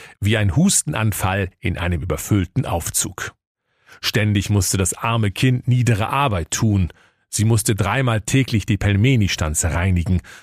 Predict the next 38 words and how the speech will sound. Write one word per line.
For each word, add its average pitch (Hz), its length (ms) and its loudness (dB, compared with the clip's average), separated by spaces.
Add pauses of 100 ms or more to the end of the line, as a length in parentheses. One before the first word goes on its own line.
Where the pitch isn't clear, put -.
(180)
und 80 180 -2
in 80 80 -2
einem 82 260 -2
Holzfass 110 540 0
mit 87 100 0
ihren 80 220 -2
nackten 98 380 -2
Füßen 101 420 0
die 80 100 0
rohen 95 320 0
Kartoffeln 80 540 -4
für - 100 -6
den 82 220 -2
Wodka - 320 -6
stampfen. - 500 -8 (1000)
Ihr 127 160 4
Vater 185 480 0
war 185 100 2
ein 165 160 0
guter 135 320 2
Mann, 135 320 0 (300)
doch 120 180 2
er 123 140 2
war 123 100 2
nie 123 180 4
zu 135 220 2
Hause, 117 420 2 (440)
denn 131 180 2
er 131 140 2
fuhr 151 200 2
als 117 160 -2
Schlafwagenschaffner 120 1160 0
mit 95 160 0
der 87 80 0
transsilvanischen 92 840 0
Eisenbahn 107 540 0
die 85 120 2
Märchenküste 80 840 -2